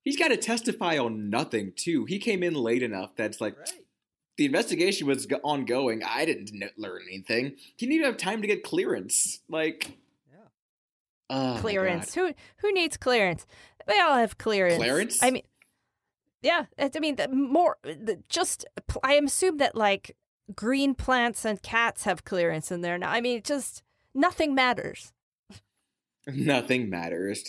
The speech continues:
Speaker 1: Hashtag twenty seventeen.
Speaker 3: Yeah.
Speaker 2: As sort of a, a, a, a f-, a final question, to me, there's just such a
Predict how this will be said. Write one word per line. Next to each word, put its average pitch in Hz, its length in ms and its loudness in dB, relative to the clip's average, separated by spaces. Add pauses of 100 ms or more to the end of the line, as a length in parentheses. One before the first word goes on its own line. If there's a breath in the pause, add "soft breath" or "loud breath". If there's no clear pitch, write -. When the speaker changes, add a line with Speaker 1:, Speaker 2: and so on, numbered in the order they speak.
(100)
Speaker 1:
Hashtag 101 340 0
twenty 92 260 -8
seventeen. 92 760 -8 (120)
Speaker 3:
Yeah. 349 440 -8 (280)
Speaker 2:
As 196 220 2
sort 226 200 4
of 180 120 2
a, 170 180 4
a, 185 80 4
a, 180 200 4
a 185 140 -2
f-, - 240 -6 (100)
a 180 60 -4
final 185 460 2
question, 123 840 0 (2000)
to - 140 -4
me, 277 220 4
there's 220 300 2
just - 260 2
such 233 320 0
a 190 200 4